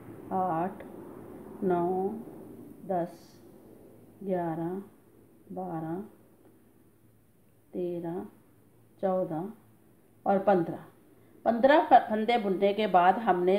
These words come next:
thread इधर करना है, जाली डालनी है, फिर thread इधर करना है, जाली डालनी है, वहाँ तक जाली डालनी है,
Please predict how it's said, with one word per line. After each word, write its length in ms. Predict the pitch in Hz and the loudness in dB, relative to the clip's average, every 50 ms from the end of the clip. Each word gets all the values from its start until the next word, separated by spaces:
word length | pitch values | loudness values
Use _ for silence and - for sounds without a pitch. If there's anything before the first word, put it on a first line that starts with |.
| 208 - | 0 4
thread 260 | - 190 185 185 185 | 6 6 8 8 6
इधर 220 | 196 190 - 196 202 | 2 0 0 -2 0
करना 320 | 196 202 180 175 180 185 | 2 2 2 4 2 2
है, 280 | 196 220 226 240 320 349 - - - - _ _ _ - _ - | 0 2 2 2 2 2 -2 -10 -20 -20 _ _ _ -20 _ -8
जाली 340 | 196 202 196 180 175 170 170 | 0 4 6 6 6 4 2
डालनी 400 | 180 170 160 160 156 151 165 170 | 0 0 0 0 0 0 0 0
है, 220 | 185 202 214 285 339 - - - - _ _ _ _ _ _ - | 0 0 0 0 -2 -4 -10 -18 -20 _ _ _ _ _ _ -8
फिर 180 | 208 202 202 - | -8 -8 -4 0
thread 280 | 202 185 185 180 - 185 | 2 2 2 2 0 -2
इधर 220 | 170 - 190 190 | -2 -2 -4 -2
करना 360 | 190 185 165 165 165 170 170 | -2 -2 0 2 2 2 0
है, 420 | 196 214 220 277 330 - - - _ _ _ _ _ _ _ _ _ _ _ _ _ | 0 0 0 0 0 -4 -10 -20 _ _ _ _ _ _ _ _ _ _ _ _ _
जाली 340 | 208 180 190 180 175 170 165 | -6 0 2 2 2 2 0
डालनी 420 | 165 170 131 123 - - - - - | -2 -4 -6 -8 -10 -14 -18 -20 -20
है, 400 | - - - - - 165 180 185 | -20 -20 -20 -20 -20 -16 -2 0
वहाँ 420 | 196 196 202 226 247 277 302 285 | 2 2 4 4 4 4 6 8
तक 260 | 302 277 262 269 - 262 208 | 10 10 10 8 4 0 4
जाली 320 | 202 196 180 170 175 175 | 6 6 6 6 4 2
डालनी 440 | 170 180 170 165 160 156 165 165 165 | 2 2 2 2 2 0 0 0 0
है, 260 | 170 185 185 220 311 | 2 6 6 6 6